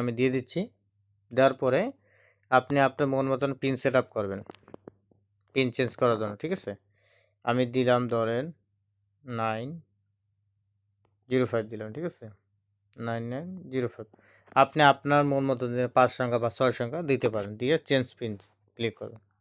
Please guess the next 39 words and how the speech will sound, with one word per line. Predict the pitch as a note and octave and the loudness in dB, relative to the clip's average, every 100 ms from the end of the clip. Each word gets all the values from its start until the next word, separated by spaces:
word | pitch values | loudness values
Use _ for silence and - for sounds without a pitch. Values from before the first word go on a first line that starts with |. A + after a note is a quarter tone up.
| _ _ _ _ _ _ _ | _ _ _ _ _ _ _
দেখতে | B2+ - | -4 0
পাচ্ছেন | C3 E3+ | 0 2
সাকসেস | C#3+ - A#2+ A#2 | 0 -2 -2 -2
হয়ে | G#2+ | -4
গেছে। | G#2 - A2 _ _ - _ _ _ _ _ _ _ _ _ _ _ | -6 -12 _ _ _ -20 _ _ _ _ _ _ _ _ _ _ _
তাহলে | B2 B2+ B2+ | 6 8 8
এখন | - C#3+ | 6 4
আমার | D3 C#3+ | 6 4
পিনও | - C#3 C#3+ D3 | 2 2 2 0
চেঞ্জ | C#3 B2 | -2 0
হয়ে | A2+ G#2 | -4 -6
গেল। | - _ _ _ _ _ _ _ | -12 _ _ _ _ _ _ _
এখন | C3+ C3+ D3+ | 2 4 4
যদি | D3+ | 4
আপনি | D3+ D3 | 4 4
পিন | F#3 G3+ D#3+ | 6 8 8
ভুলে | C#3+ B2+ | 6 6
যান, | A2 G#2 - _ | 2 -6 -14 _
তো | C3 - | -4 2
কীভাবে | D#3+ C#3+ D#3+ E3 - _ - _ _ _ _ _ - | 6 8 8 6 2 _ -20 _ _ _ _ _ -4
রিসেট | C3 C3+ D#3 - | -2 2 2 4
করে | D3+ C#3+ C3+ | 6 8 6
আপনি | C#3 C3+ B2 | 4 0 2
পরিবর্তন | D3+ D3+ D#3+ D#3 C#3 B2+ | 2 6 6 4 0 -2
করবেন? | G#2+ G#2 G#2 _ _ - | -4 -8 -16 _ _ -6
ধরেন | B2+ - | -4 2
পিন | E3 C#3+ | 2 6
ভুলে | D3+ D3+ | 6 8
গেছেন, | B2+ A2 | 6 2
তাহলে | C3 D3 C#3+ | 2 4 4
এখানে | D3+ D3 - | 4 0 0
পিন | C#3+ D3 C3+ C3 | 0 0 -2 0
রিসেটে | C#3 D#3+ D3 C3 | 2 4 6 6
আসবেন, | - A2+ A2 | 4 -6 -4
ঠিক | F#3+ | -2
আছে? | F#3 G#2 - _ _ | -4 -8 -12 _ _
যদি | B2+ A#2+ | -12 -2
পিন | D3 A#2+ | 0 0
ভুলে | B2 | 0